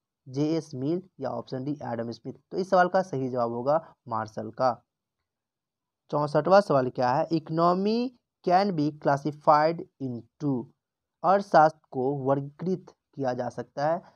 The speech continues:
ऑप्शन ए, पूंजीवादी के रूप में, as capitalist, ऑप्शन बी, समाजवादी के रूप में, अ, मतलब अ सोशलिस्ट, as socialist, ऑप्शन सी, मिश्रित के रूप में, as mixed,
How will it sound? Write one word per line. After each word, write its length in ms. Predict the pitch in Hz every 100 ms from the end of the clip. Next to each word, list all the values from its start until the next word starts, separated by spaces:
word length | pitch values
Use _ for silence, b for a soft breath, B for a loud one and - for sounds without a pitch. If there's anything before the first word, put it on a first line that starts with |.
| b b -
ऑप्शन 380 | 131 - 139
ए, 80 | 160
पूंजीवादी 680 | 170 139 127 127 123 127 170
के 160 | 175
रूप 200 | 180 185 185
में, 200 | 185 196 _ _ _ -
as 180 | 185 135 _ _ 131
capitalist, 840 | 127 - 127 127 127 165 170 - 190 _ _
ऑप्शन 440 | 120 117 131 123 123
बी, 200 | 156 185 _ _ _ _ _ _ _ _
समाजवादी 1080 | - 131 123 123 120 123 120 120 127 180
के 240 | 180 190 185
रूप 240 | 180 180
में, 200 | 185 190 202 - 175
अ, 220 | 120 - -
मतलब 500 | 123 - 135 165 - -
अ 220 | 127 147
सोशलिस्ट, 680 | 147 117 127 120 147 147 - _
as 200 | 151 170
socialist, 760 | 160 - 123 127 139 180 - 143 b b b _ _
ऑप्शन 400 | 131 135 - 131
सी, 260 | 127 175 170
मिश्रित 560 | 127 131 139 180 208 208
के 140 | 147
रूप 180 | 123 -
में, 200 | 135 156 _ 120
as 220 | 117 113
mixed, 460 | 143 175 - -